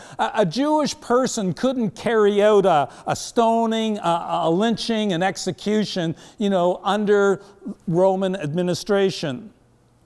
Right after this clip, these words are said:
Plus, Jesus' reputation for compassion and forgiveness, that would have taken a hit. So either way, yes or no, he loses, right?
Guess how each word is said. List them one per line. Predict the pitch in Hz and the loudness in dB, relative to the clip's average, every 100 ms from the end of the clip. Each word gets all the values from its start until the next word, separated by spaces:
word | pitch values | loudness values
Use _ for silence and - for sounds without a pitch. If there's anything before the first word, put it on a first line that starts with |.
| _ _ | _ _
Plus, | - 226 180 151 - - - _ _ _ _ _ | -2 -2 -2 -6 -10 -12 -18 _ _ _ _ _
Jesus' | 180 202 185 165 | -2 -2 0 -2
reputation | 170 113 - 180 226 233 170 | -2 -4 -6 -2 0 0 -6
for | 117 143 | -10 -10
compassion | 127 117 - 196 214 196 - 156 | -10 -10 -6 -2 -2 -4 -6 -6
and | 127 | -6
forgiveness, | 156 156 196 214 214 - - - 185 | -4 -2 -2 -2 -4 -6 -14 -8 0
that | 196 240 | 2 2
would | 220 | 0
have | 185 135 | 0 -2
taken | 180 139 165 | -4 -2 -2
a | 147 | -2
hit. | 139 165 254 - _ _ _ _ _ | 0 0 -2 -8 _ _ _ _ _
So | - 185 208 | -4 0 2
either | 247 254 220 | 2 4 4
way, | 208 208 208 - | 4 2 -2 -4
yes | 147 170 226 - | -2 0 0 0
or | 240 | 0
no, | 208 180 175 185 - _ | 2 2 0 -2 -10 _
he | 196 | -2
loses, | 240 370 403 240 156 113 131 | 0 2 2 2 -2 -4 -2
right? | 262 381 | -2 -2